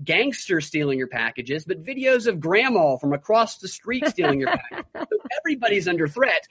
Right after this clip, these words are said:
Speaker 1: and people don't wanna lose their Amazon packages. So that suddenly makes Amazon Key relevant. That's gonna give rise to competitors like, uh, se-, uh,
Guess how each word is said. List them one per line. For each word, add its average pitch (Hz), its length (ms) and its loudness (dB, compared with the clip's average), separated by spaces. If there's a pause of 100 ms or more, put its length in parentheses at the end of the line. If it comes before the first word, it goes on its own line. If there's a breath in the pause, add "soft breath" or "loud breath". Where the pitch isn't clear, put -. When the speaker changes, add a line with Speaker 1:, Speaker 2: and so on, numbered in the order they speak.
(240 loud breath)
Speaker 1:
and - 160 -8
people 240 340 -4
don't 208 260 6
wanna 214 200 6
lose 190 400 -4
their 165 80 -2
Amazon 139 400 0
packages. 156 560 -4 (200 loud breath)
So - 120 -8
that 175 180 4
suddenly 165 380 4
makes 147 280 2
Amazon 127 440 0
Key 123 220 -6
relevant. 143 400 0 (240 loud breath)
That's 254 240 2
gonna 220 180 2
give 170 240 4
rise 151 420 2
to 143 120 -6
competitors 139 680 0
like, 120 240 -2 (420 loud breath)
uh, 135 260 0
se-, - 300 -6
uh, 139 60 0